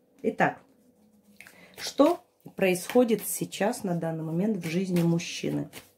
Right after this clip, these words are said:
Чем он вообще занимается? Здесь мужчина, кстати, мог отправиться в командировку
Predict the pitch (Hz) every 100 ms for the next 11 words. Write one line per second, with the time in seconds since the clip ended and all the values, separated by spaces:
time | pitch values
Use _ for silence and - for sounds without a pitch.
0 | _ _ - - - - 233 208 175 175
1 | - 202 170 180 175 165 160 147 - -
2 | - 160 - _ _ _ _ - - _
3 | _ _ - - - - - _ _ _
4 | _ _ _ _ - - - - - -
5 | - - - - 214 240 233 214 233 202
6 | - 185 202 208 208 - - - 202 208
7 | 208 - 202 202 _ _ _ - _ 175
8 | 175 170 156 147 139 - 214 262